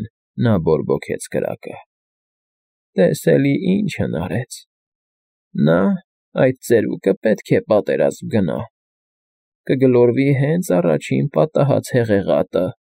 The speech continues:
ու էլ չի վերադառնա։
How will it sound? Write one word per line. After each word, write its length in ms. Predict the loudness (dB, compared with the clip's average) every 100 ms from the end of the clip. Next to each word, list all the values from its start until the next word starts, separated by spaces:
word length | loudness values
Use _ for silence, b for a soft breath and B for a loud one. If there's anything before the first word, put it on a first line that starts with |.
| _ _ _ _ _ _ -2
ու 160 | 2 4
էլ 200 | 2 0
չի 240 | -4 -6 -2
վերադառնա։ 760 | -2 -2 -2 -4 -2 -4 -6